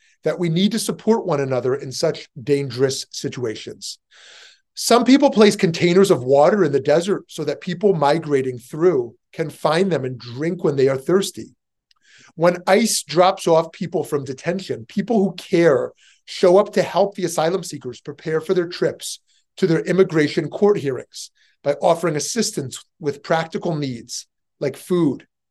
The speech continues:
water, hygiene, and clothing.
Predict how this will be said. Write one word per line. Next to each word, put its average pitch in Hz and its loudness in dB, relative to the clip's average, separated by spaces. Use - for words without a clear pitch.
water, 135 2
hygiene, 135 -4
and 131 -10
clothing. 120 -4